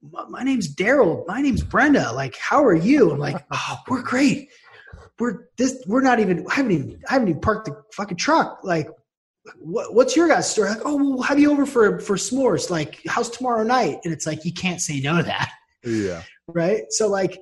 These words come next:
Speaker 1: now I know my neighbors, and he's, like, a volunteer E M T, and he's great with machines, and he's really handy, and he's a pastor,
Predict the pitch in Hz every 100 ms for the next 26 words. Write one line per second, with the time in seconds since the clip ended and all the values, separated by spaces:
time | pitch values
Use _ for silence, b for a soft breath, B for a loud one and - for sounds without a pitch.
0 | B B - 170 226 226 220 185 160 156
1 | 226 226 175 170 240 135 101 - - 147
2 | 139 - 165 190 - - 170 156 - -
3 | 143 131 147 175 175 185 170 170 156 151
4 | 151 131 127 139 180 185 156 151 139 -
5 | 131 147 156 175 143 143 - 117 120 156
6 | 175 - - 151 139 135 151 143 - 131
7 | 151 165 127 123 123 175 196 - 135 131
8 | 131 - 143 135 131 - - 131 - 127
9 | 117 - - 139 180 -